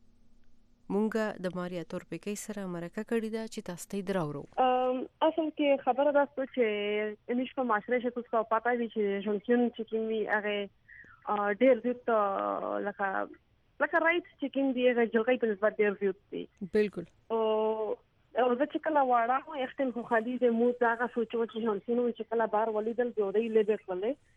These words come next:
Speaker 2: او هغه دا، آ، مو ته دا، آ، پته ولګېدله چې دا، که نه، جلغۍ غوندې ناسته ول غوڼه.
Speaker 1: هم هم.
Speaker 2: او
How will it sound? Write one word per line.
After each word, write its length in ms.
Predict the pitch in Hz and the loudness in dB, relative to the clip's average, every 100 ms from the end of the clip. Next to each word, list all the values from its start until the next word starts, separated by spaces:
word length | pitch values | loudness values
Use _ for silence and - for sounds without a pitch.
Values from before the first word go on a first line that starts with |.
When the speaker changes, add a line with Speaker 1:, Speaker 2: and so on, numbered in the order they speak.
| _ _ _ _ 220 | _ _ _ _ -8
Speaker 2:
او 60 | |
هغه 300 | 214 302 311 | -2 0 -2
دا، 160 | 240 269 | 0 0
آ، 360 | 254 240 - | 2 0 -2
مو 260 | 233 226 240 | -2 0 0
ته 140 | 262 | 0
دا، 160 | 233 247 240 233 202 | 2 2 4 2 0
آ، 260 | 151 202 196 | -2 -4 -6
پته 300 | - 247 254 | -4 0 2
ولګېدله 340 | 247 247 254 | 2 2 0
چې 100 | 247 | 0
دا، 540 | 202 220 220 208 202 - - | 0 0 0 0 -2 -6 -12
که 80 | 214 | -8
نه، 160 | 214 214 _ - | -6 -8 _ -16
جلغۍ 360 | 202 226 240 247 | -4 -2 2 2
غوندې 220 | 220 220 277 | 2 0 0
ناسته 220 | 349 240 | 0 0
ول 140 | 196 | -2
غوڼه. 380 | 180 208 196 180 _ _ - | -2 -2 -2 -4 _ _ 2
Speaker 1:
هم 120 | 208 185 | 2 4
هم. 180 | 170 | 2
Speaker 2:
او 100 | 165 | 2